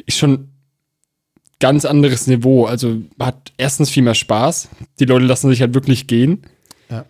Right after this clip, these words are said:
Speaker 1: Gefühlt
Speaker 2: Aber auch, auch nur, weil jeder weiß, wer der andere wirklich ist.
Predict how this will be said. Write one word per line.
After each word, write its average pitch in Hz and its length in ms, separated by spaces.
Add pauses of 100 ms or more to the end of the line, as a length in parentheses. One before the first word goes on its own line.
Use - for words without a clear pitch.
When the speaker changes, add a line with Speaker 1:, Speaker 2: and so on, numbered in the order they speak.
(560)
Speaker 1:
Gefühlt 165 520
Speaker 2:
Aber 131 120
auch, 117 60
auch 104 40
nur, 131 280
weil 113 180
jeder 117 420
weiß, 110 420 (220)
wer 110 160
der 107 120
andere 117 240
wirklich 117 320
ist. 139 260